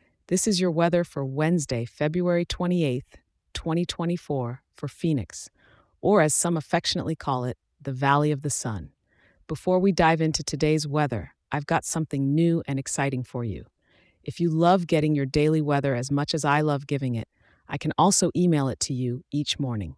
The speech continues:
A quick and simple overview to start your day right in Phoenix. Just grab your phone and send an email to phoenix at weatherforecast dot show and hit send. That's phoenix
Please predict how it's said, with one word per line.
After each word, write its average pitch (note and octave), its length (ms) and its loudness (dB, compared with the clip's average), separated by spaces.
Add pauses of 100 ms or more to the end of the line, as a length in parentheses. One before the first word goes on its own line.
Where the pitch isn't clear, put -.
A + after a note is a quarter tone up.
(440)
A D3+ 60 -6
quick - 340 -2
and F3+ 140 0
simple F3+ 440 -2
overview C#3+ 520 0
to - 100 -8
start D#3+ 320 0
your E3+ 160 -2
day C#3 380 -2
right C3 280 -2
in C3+ 120 -4
Phoenix. - 540 -10 (960)
Just - 220 -2
grab F#3 300 6
your A#3+ 80 4
phone D#3 500 0
and C#3 140 -4
send D#3 180 0
an D#3 160 0
email C#3 360 2
to - 140 -8
phoenix - 760 -2
at - 160 -4
weatherforecast D3 840 -2
dot C3+ 180 -2
show B2+ 460 -2 (180)
and B2 140 -6
hit C#3+ 180 -4
send. G#2 440 -6 (720)
That's - 240 -6
phoenix - 640 0